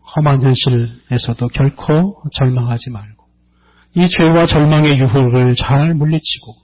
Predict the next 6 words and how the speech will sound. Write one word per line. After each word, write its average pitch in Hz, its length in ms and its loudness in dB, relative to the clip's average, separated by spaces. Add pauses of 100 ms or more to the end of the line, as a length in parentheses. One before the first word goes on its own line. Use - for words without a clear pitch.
(600)
하나님의 135 420 0
뜻을 135 320 -2
따라 107 380 -4 (480)
늘 135 240 -2
소망 151 340 2
가운데 113 520 -2